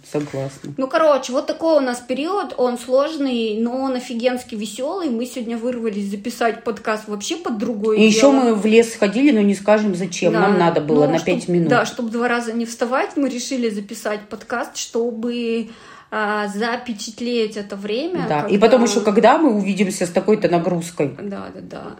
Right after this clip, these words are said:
Speaker 2: Нам страшно тяжело, но
Speaker 1: Мы
Speaker 2: при этом
Speaker 1: лопаем
Speaker 2: страшно интересно.
Speaker 1: восхитительный казахстанский шоколад, который мне Юлька всегда привозила, когда ездила на родину.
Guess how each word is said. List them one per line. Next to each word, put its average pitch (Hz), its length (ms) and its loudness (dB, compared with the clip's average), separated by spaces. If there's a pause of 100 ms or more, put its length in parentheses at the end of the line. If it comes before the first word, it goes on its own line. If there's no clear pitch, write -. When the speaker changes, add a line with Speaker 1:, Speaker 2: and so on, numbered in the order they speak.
Speaker 2:
Нам 233 260 -6
страшно 226 680 -4
тяжело, 214 580 -6
но 269 100 -4
Speaker 1:
Мы 233 140 8
Speaker 2:
при 240 80 6
этом 277 220 10
Speaker 1:
лопаем 277 300 6
Speaker 2:
страшно 233 480 -2
интересно. 208 440 -2
Speaker 1:
восхитительный 214 1160 2
казахстанский 202 920 2
шоколад, 214 420 0
который 214 280 2
мне 190 120 0
Юлька 180 640 4
всегда 190 320 2
привозила, 175 600 0
когда 165 280 -2
ездила 165 500 0
на 175 140 2
родину. 151 500 0